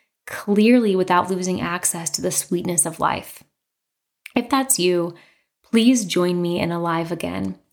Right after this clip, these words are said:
Again, it's a five-part email series supporting your spirit from stagnancy to spacious willingness, wonder, and wisdom. I'm sending the first email out here in a couple days,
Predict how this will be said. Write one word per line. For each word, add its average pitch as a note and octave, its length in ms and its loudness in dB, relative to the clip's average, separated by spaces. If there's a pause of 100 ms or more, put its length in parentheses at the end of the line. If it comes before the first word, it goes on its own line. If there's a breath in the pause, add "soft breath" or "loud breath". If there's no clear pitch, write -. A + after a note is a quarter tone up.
(160)
Again, G3 200 4
it's G3 140 0
a G#3+ 60 -2
five-part A#3+ 920 2
email F3+ 300 -2
series E3+ 560 0 (100)
supporting A3 460 2
your G#3+ 100 4
spirit F3+ 480 0
from F3 160 -4
stagnancy F3+ 1040 0 (380 loud breath)
to G3+ 160 2
spacious G3+ 680 2
willingness, F3+ 680 0
wonder, E3+ 480 -2
and E3 240 -2
wisdom. - 560 -4 (560)
I'm G3+ 100 4
sending B3+ 360 4
the A3 60 0
first F3+ 400 -4
email F3 240 0
out E3 380 2
here F#3 220 -2
in F3 80 -2
a F3 40 -6
couple F3 300 -8
days, E3+ 540 0